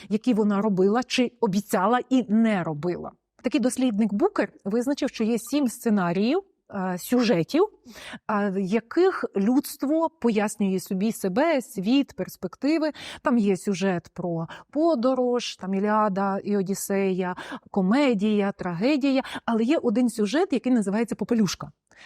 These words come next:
Коли людина нічого не мала, ну, як попелюшка,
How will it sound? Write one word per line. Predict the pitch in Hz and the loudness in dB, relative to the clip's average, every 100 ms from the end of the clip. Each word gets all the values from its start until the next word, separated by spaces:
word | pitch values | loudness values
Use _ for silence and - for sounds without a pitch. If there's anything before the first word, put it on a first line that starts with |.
| - | -4
Коли | 240 262 | 0 2
людина | 240 214 277 196 165 - - _ | 4 4 4 2 -2 -8 -20 _
нічого | 196 214 - 185 170 | 2 2 2 2 0
не | 170 | 2
мала, | 269 466 381 392 | 2 4 2 0
ну, | 339 262 | -2 -2
як | 208 | -2
попелюшка, | 233 262 180 160 - | -2 0 0 -2 -12